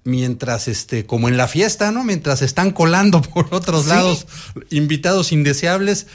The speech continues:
Speaker 1: y,
Speaker 2: Ya que
Speaker 1: y
Speaker 2: andan
Speaker 1: que
Speaker 2: bailando el vals.
Speaker 1: Exacto, y que ya más adelante nos los vamos a encontrar,
Speaker 2: Ujú.
Speaker 1: este, bien instalados en la fiesta y ni cuenta nos dimos cómo, cómo llegaron, ¿no?
Speaker 2: Totalmente de acuerdo
Speaker 1: La verdad es que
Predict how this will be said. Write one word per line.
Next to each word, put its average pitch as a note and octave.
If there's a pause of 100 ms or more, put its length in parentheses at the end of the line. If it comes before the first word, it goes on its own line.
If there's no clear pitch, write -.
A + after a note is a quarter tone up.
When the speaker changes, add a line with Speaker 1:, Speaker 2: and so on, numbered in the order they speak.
(200)
Speaker 1:
y, B2
Speaker 2:
Ya C#3+
que D3+
Speaker 1:
y F#3
Speaker 2:
andan G#3
Speaker 1:
que G3+
Speaker 2:
bailando F#3+
el F3+
vals. A3
Speaker 1:
Exacto, A3
y C3
que D3
ya F3
más G3+
adelante F3+
nos D3+
los C#3
vamos F3+
a D#3+
encontrar, D#3
Speaker 2:
Ujú. C#3
Speaker 1:
este, C3
bien D#3
instalados D#3
en B2+
la A#2+
fiesta D#3
y A#2+
ni A#2
cuenta C3+
nos G#2
dimos A2+
cómo, A2 (360)
cómo C3
llegaron, G#2+
¿no? C3
Speaker 2:
Totalmente A#2
de -
acuerdo G#2
Speaker 1:
La C3
verdad F#3
es F#3+
que F#3+